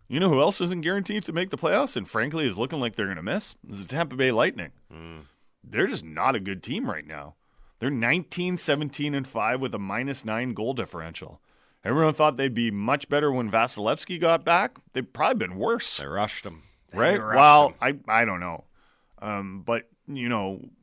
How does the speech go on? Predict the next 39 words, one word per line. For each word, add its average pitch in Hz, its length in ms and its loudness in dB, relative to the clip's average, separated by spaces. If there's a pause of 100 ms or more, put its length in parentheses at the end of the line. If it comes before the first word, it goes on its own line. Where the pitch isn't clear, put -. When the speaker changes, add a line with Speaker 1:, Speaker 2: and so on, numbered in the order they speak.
(880)
Speaker 1:
New 151 120 2
Jersey 262 320 2
might 190 200 2
not 127 160 2
make 104 160 -2
the 85 80 -14
playoffs 76 540 -8 (340)
if 123 100 -4
their 160 200 2
injuries 117 360 -2
keep - 240 -8
piling 85 400 -2
up. 73 220 -14
Speaker 2:
You 95 80 -8
know 120 140 -2
what 123 80 -4
would 123 100 -4
be 123 140 0
a, 110 60 0
you 107 240 -8
know 113 100 -4
what 117 40 -4
would 113 80 -8
be 101 140 -8
a 80 80 -10
sick - 600 -6
rental 101 540 -10
for 95 180 -12
a 85 60 -10
top 92 300 -8
six - 280 -14
forward 90 460 -12 (600)
for - 120 -18
the 87 80 -12
Vancouver 90 380 -10
Canucks 87 480 -14
come 80 220 -20
playoff 87 400 -12
time? 117 320 -12